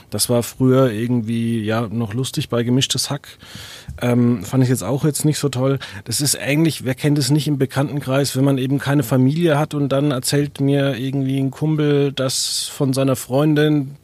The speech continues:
die er seit einem Vierteljahr hat, dass der Sohnemann jetzt eine Zahnspange braucht und du sitzt eigentlich nur da und denkst dir, ja, gut.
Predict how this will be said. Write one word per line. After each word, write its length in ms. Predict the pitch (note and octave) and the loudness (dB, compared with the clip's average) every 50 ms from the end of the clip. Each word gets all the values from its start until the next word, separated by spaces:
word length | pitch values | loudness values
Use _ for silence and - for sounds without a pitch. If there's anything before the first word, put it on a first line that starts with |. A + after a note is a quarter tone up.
| - - D3+ - _ _ _ _ _ _ _ _ _ _ _ _ _ _ _ - | -20 -20 -20 -20 _ _ _ _ _ _ _ _ _ _ _ _ _ _ _ -2
die 140 | C3+ C3+ D3 | 2 4 4
er 80 | D3 | 4
seit 240 | C#3 - D3 C#3+ - | 4 2 0 0 0
einem 80 | D3 C3+ | -4 -2
Vierteljahr 480 | - D#3 D3+ C3+ C#3+ C#3 C#3 C3 B2 | -2 -4 -2 0 0 2 2 2 0
hat, 120 | C#3 - - | -2 -2 -2
dass 180 | D#3 C#3 - | -4 -4 -2
der 140 | - C3 B2+ | -2 -2 0
Sohnemann 520 | A#2+ B2+ B2+ C#3+ D3+ D#3 D3 C3+ C#3 C#3+ | 2 2 2 4 4 4 4 2 2 2
jetzt 240 | D3 C#3+ C#3 - - | 0 0 -2 -2 -2
eine 100 | C#3 C3+ | -2 -2
Zahnspange 640 | B2+ - - C#3 D#3 D3+ - - - A#2 A#2 A#2 A2 | -2 -2 -2 0 0 -2 -2 -4 -2 -2 -2 -2 -2
braucht 400 | G#2 - A2+ A#2 A#2+ - - C3+ | -4 -2 0 0 0 0 -2 -2
und 80 | C3 | -4
du 60 | B2+ B2 - | -4 -4 -6
sitzt 360 | - - - D3+ - - - | -8 -8 -6 -6 -6 -6 -6
eigentlich 320 | - C#3 C3+ C3+ B2+ - | -4 -2 -2 -2 -2 0
nur 80 | C3+ A#2+ | -2 0
da 160 | - A#2 B2 | 0 0 0
und 160 | C3+ C#3 C#3 | 0 0 0
denkst 180 | C3+ B2+ - - | 0 0 -2 0
dir, 120 | - B2+ | 0 2
ja, 260 | B2 C3+ D3 C#3 A2+ A2+ - | 2 4 2 2 0 -2 -4
gut. 300 | - - F#3+ B2+ - - | 0 0 0 0 0 -6